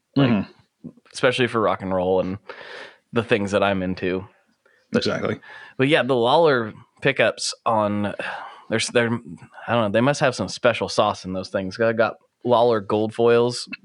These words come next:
Speaker 1: in this,
Speaker 2: Mm-hmm.
Speaker 1: in this Gre-, uh, Grez guitar on the twenty-eight inch scale. Man,
Speaker 2: Cool.
Speaker 1: it sounds unreal. Like, <laughs> it's, it's crazy how articulate it is. And I think
Speaker 2: Mm-hmm.
Speaker 1: it's,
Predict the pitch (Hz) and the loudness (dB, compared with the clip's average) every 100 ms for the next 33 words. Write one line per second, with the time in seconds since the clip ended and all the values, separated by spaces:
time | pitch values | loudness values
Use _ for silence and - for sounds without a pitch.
0 | - - 107 98 95 127 113 117 110 104 | -20 -6 -4 -2 2 2 2 2 2 0
1 | - - 101 107 131 - 107 95 98 110 | -4 0 2 2 0 -2 -2 0 2 0
2 | 120 127 120 143 147 156 139 143 127 - | 0 0 0 0 0 -2 -6 -6 -6 -10
3 | - 143 123 127 147 - 151 170 - - | -6 -2 0 0 -2 -2 0 0 -2 -14
4 | - - - - - 113 120 98 - - | -16 -12 -12 -14 -4 2 2 2 -4 -8
5 | _ _ _ _ _ - 131 - 127 110 | _ _ _ _ _ -2 -2 0 0 2
6 | 101 98 - - _ _ _ _ _ _ | -2 -6 -10 -14 _ _ _ _ _ _
7 | - 120 110 95 90 107 107 65 - - | 2 2 4 0 0 0 2 0 -4 -10
8 | - 98 110 - - - - - - 156 | -4 0 0 -4 -2 -2 -2 -4 -2 -2
9 | 185 - 202 - 185 - - - - 143 | -2 0 -2 0 -2 -2 -10 -12 -12 -10
10 | 123 _ 147 - - - - 139 131 127 | -10 _ -4 -4 -8 -6 0 2 4 2
11 | 110 110 117 107 - 117 117 127 120 120 | 0 0 2 0 0 -2 -2 -4 2 4
12 | 127 123 - 143 143 151 - - _ _ | 4 4 0 0 2 0 -6 -14 _ _
13 | _ _ - 123 120 - - - - | _ _ 0 2 4 4 2 0 -4